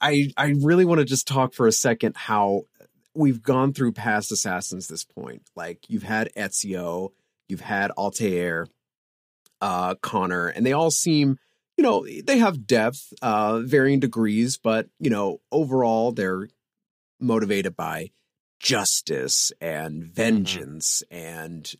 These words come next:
Speaker 1: you know, keeping with the creed and, you know, helping their people and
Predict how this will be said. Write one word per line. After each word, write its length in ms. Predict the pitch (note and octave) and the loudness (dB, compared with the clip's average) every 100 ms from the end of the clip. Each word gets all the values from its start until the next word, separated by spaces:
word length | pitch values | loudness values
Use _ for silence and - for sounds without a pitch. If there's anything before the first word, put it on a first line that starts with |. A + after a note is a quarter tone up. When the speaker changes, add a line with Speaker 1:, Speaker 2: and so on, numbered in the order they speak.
| - | -12
Speaker 1:
you 140 | G2 | -10
know, 240 | E2 D#2+ E2+ | -8 -8 -6
keeping 380 | - C3 A2+ G2+ | 0 0 0 -2
with 160 | F2+ - | -4 -10
the 80 | - | -20
creed 720 | - - D3 C#3+ B2 A2+ G2 | -14 -2 2 4 4 4 0
and, 280 | F2 D#2+ E2 - _ _ | -4 -6 -12 -16 _ _
you 120 | - F#2+ | -6 -4
know, 160 | E2 | -2
helping 400 | D#2+ C3 B2 F#2+ | -2 -2 0 -2
their 140 | E2+ E2 | -4 -8
people 880 | - F3 E3 C#3+ A#2+ G#2 F#2+ F2+ | -8 -4 -4 0 0 2 2 0
and 220 | E2 D#2+ | -4 -10